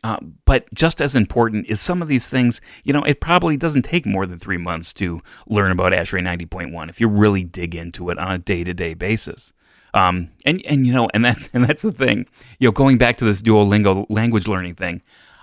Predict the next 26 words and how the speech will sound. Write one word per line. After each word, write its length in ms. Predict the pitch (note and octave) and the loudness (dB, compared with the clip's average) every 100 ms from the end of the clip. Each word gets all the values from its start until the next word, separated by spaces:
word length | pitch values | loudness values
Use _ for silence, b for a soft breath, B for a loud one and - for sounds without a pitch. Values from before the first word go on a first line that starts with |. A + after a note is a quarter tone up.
| _ | _
I'm 180 | C#3 F#3+ | 2 4
not 220 | G3+ G3 | 4 0
spending 360 | - D#3+ F3 G#2+ | 0 2 2 2
hours 460 | F2 B2 A2+ F2+ | 2 4 4 4
on 160 | F2 D#2+ | -2 -8
it. 220 | - - _ _ _ _ _ - | -10 -18 _ _ _ _ _ -4
Um, 300 | F2+ F2 F2+ | 0 0 0
I'm 100 | A2+ | 0
spending 460 | C#3 D#3 D3 C3 G#2 | 2 2 4 4 4
ten, 580 | - G#2 A2+ A2+ A2 - _ _ | 2 0 2 2 -2 -8 _ _
maybe, 440 | G#2+ A#2+ B2 G2 - - | 0 2 2 0 -2 -8
you 140 | F#2+ | -6
know, 100 | E2+ - | -6 -12
ten, 460 | - D#3 D#3 D#3 D3+ | -4 2 4 2 -2
fifteen 480 | - C#3+ C#3 A#2+ | -6 -2 4 6
minutes 260 | G#2+ A#2+ - | 6 4 0
on 220 | - G2 | -4 -4
it 120 | G2 - F#2+ | -4 -8 -10
at 160 | F#2+ | -8
most. 640 | F2+ F#2 F#2+ F2+ - - b b b b - | -4 0 2 0 -4 -14 b b b b -4
And 180 | A#2 G#2 | 0 0
that's 220 | A2 - | 0 0
what 160 | B2+ | 0
we're 80 | A2+ | 0
talking 360 | G2+ G#2 G2 G2 | 0 -2 -2 -2
about. 340 | E2 - - | -4 -6 -10